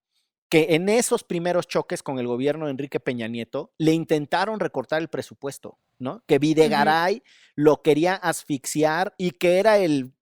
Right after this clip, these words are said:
Speaker 1: el fulano, eh, Pepe Mid, Pepe Meade,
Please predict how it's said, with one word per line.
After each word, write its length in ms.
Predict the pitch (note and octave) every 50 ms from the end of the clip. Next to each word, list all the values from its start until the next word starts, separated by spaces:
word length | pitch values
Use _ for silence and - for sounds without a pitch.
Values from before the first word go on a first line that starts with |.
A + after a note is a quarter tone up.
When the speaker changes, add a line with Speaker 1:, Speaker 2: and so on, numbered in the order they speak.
| _ _
Speaker 1:
el 260 | - C3+ C#3 C3+ B2+
fulano, 680 | - - D3 C#3+ C#3+ D#3+ D#3+ F3 F#3 F#3 F3+ F3 F3 - D3
eh, 240 | C3 B2+ B2 A#2+
Pepe 320 | - _ C#3+ C#3 - - C3+
Mid, 280 | C3+ C#3 D#3+ G#3 C4 - _ _ _ _ _ _ _
Pepe 260 | - B2+ - C3 B2
Meade, 480 | B2+ C#3 D#3 E3+ F3+ F#3 G3 A#3+ -